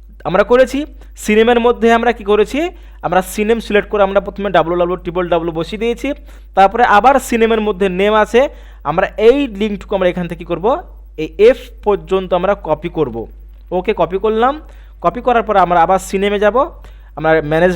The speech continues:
রেকর্ডে যাব, রেকর্ডে যাওয়ার পরে এখান থেকে সিনেম সিলেক্ট করব, then এখান থেকে অ্যাড রাইটটা কেটে এখানে আমরা কি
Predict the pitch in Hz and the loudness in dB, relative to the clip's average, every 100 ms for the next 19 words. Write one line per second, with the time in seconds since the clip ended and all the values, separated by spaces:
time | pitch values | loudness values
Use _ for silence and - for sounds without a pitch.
0 | 156 156 190 208 240 285 208 - 175 156 | -2 0 2 4 4 4 2 -2 -2 2
1 | 151 156 190 214 175 175 165 214 220 - | 2 2 0 -2 -2 -6 -4 -4 -4 -4
2 | 160 175 - 185 - 196 226 277 - - | -4 -4 -2 -4 -4 -4 -4 -4 -10 -20
3 | - - 139 226 226 196 190 196 - 165 | -20 -10 -2 0 2 0 0 -4 0 0
4 | 156 151 196 226 - 202 165 160 147 156 | 0 4 4 4 0 -2 -2 -2 -4 -4
5 | 147 151 151 | -2 -4 -6